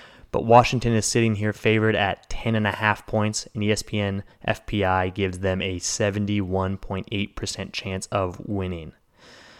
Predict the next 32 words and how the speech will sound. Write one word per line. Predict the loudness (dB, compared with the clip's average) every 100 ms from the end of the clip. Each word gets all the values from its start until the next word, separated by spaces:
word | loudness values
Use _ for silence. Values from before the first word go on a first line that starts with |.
| -6 2
Now, |
Houston | 6 6 6 4 4 -2 _ -8
still | 8 12 12
was | 12 10
willing | 10 10
to | 10
give | 8
us | 8 4
a |
hot | 0 -2 -4
take | 4 4 4
ahead | 0 4 8 8
of | 6
the | 2
show, | 0 2 2 0 -8 _ _ _ _ -2
and | 0
he | 4
said | 4
he | 4
was | 4
surprised | -2 -4 2 8 10 8 6
by | 6
the | 8
line | 6 6 6 6 4 0
and | -2 2
thought | 8 8 8
he | 4
would | 2 2
see | 2
it | 2 2
come | 0
down. | 4 4 2